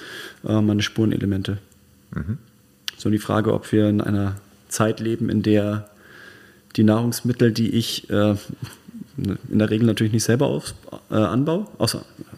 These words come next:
Speaker 1: Äpfel, ja, <laughs> da haben wir drei Äpfelbäume. <laughs> Mussten wir die Linden, als wir sie gefällt haben, die mussten Äpfelbäumen dann weichen. Ähm, das, das ist für mich die,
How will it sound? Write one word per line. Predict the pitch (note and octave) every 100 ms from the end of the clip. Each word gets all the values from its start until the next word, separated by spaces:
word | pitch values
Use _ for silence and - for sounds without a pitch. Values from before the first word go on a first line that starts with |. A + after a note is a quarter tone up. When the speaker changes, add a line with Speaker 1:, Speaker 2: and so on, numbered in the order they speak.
| -
Speaker 1:
Äpfel, | A2+ - F3 -
ja, | A2+ D3+
<laughs> |
da | A2+
haben | - A2+
wir | - -
drei | B2 A#2
Äpfelbäume. | A#2 - B2 - - - - - - -
<laughs> | - - F#2 - -
Mussten | B2 -
wir | A#2+
die | A2+
Linden, | A#2 C3+ C3
als | A2 -
wir | A#2
sie | A#2
gefällt | A2 A2 A2+
haben, | B2+ A#2
die |
mussten | A2 A2 A#2 G#2+ G#2+ A#2 -
Äpfelbäumen | - - B2+ B2 B2 C3
dann | A#2
weichen. | A2 B2 - - - - _ - - - - - -
Ähm, | A#2 A2+ A#2 A2+ A#2 - _ - - - - - - - - - - _ - - _ _ _ _ -
das, | B2+ -
das | C3+ C3+
ist | C#3
für | -
mich | C3 C#3 -
die, | C3 B2 A#2+ B2